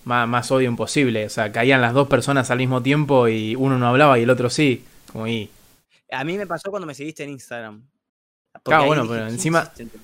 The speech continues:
Speaker 1: encima en Instagram tengo el Charlando Entre Mates y tengo el Ratcher Vindex, que lo puse hace
Speaker 2: Claro.
Speaker 1: relativamente poco.
Speaker 2: Yo cuando lo, cuando lo había visto no, no lo tenías. Y digo, "¿y este quién será entonces?". Porque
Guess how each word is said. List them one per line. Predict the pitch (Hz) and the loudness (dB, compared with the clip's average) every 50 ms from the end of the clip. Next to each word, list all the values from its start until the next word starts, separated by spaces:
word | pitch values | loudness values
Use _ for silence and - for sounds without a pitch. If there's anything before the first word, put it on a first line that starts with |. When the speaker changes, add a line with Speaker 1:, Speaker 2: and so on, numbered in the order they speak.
| - - | -14 -8
Speaker 1:
encima | 127 127 123 - 165 175 165 | -6 -6 -4 -2 0 2 2
en | 170 | 2
Instagram | 185 180 - 160 135 127 120 | 2 2 2 0 0 0 0
tengo | 160 180 156 135 120 | 0 2 2 2 0
el | 113 110 | 0 -2
Charlando | - 127 117 127 139 139 143 | -4 -4 -4 -2 -2 -2 -2
Entre | 135 127 135 | -2 0 0
Mates | 143 151 151 147 165 165 - - | 0 0 0 -2 -2 -4 -4 -6
y | 135 113 | -6 -4
tengo | - 160 151 135 | -2 0 0 0
el | 120 | -2
Ratcher | 117 120 113 - - 120 | -2 -4 -6 -6 -8 -6
Vindex, | 117 113 113 107 98 - - _ _ _ _ | -6 -6 -6 -8 -10 -12 -18 _ _ _ _
que | - 107 | -8 -6
lo | 113 110 | -6 -2
puse | 101 139 135 139 | -2 0 0 0
hace | 113 127 | -2 -2
Speaker 2:
Claro. | 113 - | -2 0
Speaker 1:
relativamente | - 139 135 131 131 127 123 123 | 0 0 0 -2 -2 -2 -2 0
poco. | 127 131 113 110 104 - - - - _ _ - _ _ _ _ _ _ _ _ _ _ _ _ _ _ _ _ _ _ _ _ _ _ _ _ _ _ _ _ _ | -2 -2 -2 -4 -10 -14 -20 -20 -20 _ _ -20 _ _ _ _ _ _ _ _ _ _ _ _ _ _ _ _ _ _ _ _ _ _ _ _ _ _ _ _ _
Speaker 2:
Yo | - - 151 | -8 -6 -6
cuando | 156 170 160 151 139 135 | -4 -4 -4 -4 -6 -6
lo, | 135 131 123 | -6 -8 -10
cuando | 127 127 131 | -12 -14 -10
lo | 131 135 | -10 -8
había | 143 151 | -8 -8
visto | 175 175 - 175 | -8 -10 -14 -16
no, | 160 151 147 | -14 -12 -10
no | 147 147 | -10 -10
lo | 147 | -8
tenías. | 139 143 151 160 165 160 156 165 - - _ _ _ _ _ _ _ _ | -8 -10 -10 -10 -8 -8 -10 -10 -12 -16 _ _ _ _ _ _ _ _
Y | 131 135 | -8 -8
digo, | 147 147 | -6 -6
"¿y | 151 165 | -8 -10
este | 185 _ 196 160 | -14 _ -20 -20
quién | _ 156 156 151 | _ -18 -18 -16
será | - 151 135 123 | -16 -14 -14 -14
entonces?". | 120 117 - 110 110 110 113 107 - | -14 -14 -18 -20 -20 -20 -20 -20 -16
Porque | - 113 117 | -12 -10 -10